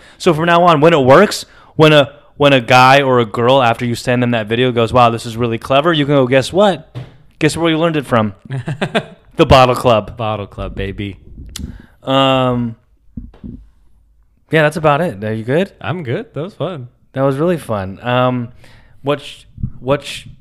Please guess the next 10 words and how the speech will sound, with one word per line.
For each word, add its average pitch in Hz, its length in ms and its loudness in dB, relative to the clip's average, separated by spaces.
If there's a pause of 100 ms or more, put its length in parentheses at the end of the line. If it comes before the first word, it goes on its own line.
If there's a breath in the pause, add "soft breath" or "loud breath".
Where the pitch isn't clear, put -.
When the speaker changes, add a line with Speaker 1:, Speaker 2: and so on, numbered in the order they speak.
(380)
Speaker 1:
that, 139 180 0
guys, 127 340 2
don't 139 220 0
forget 110 360 -4
before 127 300 -4
we 113 120 -4
leave, 92 440 -12 (420)
if 120 180 -8
you 123 140 -2
can 90 400 -12